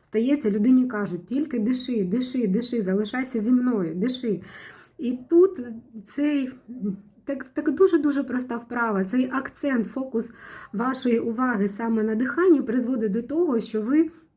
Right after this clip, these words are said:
також допомагаєте тілу перепроживати той вплив гормонів, які, е, активуються під впливом травми.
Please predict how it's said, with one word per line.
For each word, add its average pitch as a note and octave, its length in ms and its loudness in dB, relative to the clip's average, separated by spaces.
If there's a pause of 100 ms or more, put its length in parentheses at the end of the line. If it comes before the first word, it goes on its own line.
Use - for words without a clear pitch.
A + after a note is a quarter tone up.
(580)
також A3 320 -2
допомагаєте G#3+ 680 0
тілу A#3+ 420 2
перепроживати G#3+ 960 -4
той A3+ 260 0
вплив A3+ 520 -2 (260)
гормонів, A#3 600 4
які, A3+ 520 -4
е, G#3 420 -8
активуються A3+ 680 2
під B3+ 240 -6
впливом A#3+ 460 -4
травми. F3+ 480 -6